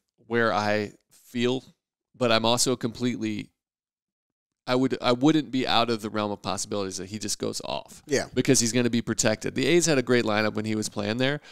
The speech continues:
Speaker 1: but he's gonna be protected in that lineup with, with what's coming behind him, that he's gonna get some pitches to hit. So, um,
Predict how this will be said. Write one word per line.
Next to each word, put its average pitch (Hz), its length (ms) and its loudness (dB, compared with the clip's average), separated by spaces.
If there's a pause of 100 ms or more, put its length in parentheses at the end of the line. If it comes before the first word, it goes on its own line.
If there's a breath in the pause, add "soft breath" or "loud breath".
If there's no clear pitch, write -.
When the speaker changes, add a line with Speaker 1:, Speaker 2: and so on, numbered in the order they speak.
(220 loud breath)
Speaker 1:
but 123 120 0
he's 147 180 2
gonna 156 160 2
be 127 140 4
protected 113 540 0
in 107 120 0
that 101 180 -2
lineup 101 400 -2
with, - 260 -4
with 110 180 -4
what's 110 240 0
coming 110 300 -4
behind 98 420 -4
him, 101 300 -10 (480 soft breath)
that 120 220 2
he's 131 180 2
gonna 170 180 -2
get 165 200 -2
some 175 100 0
pitches - 300 0
to 120 100 -2
hit. 135 280 0
So, 107 400 0 (100)
um, 107 580 -2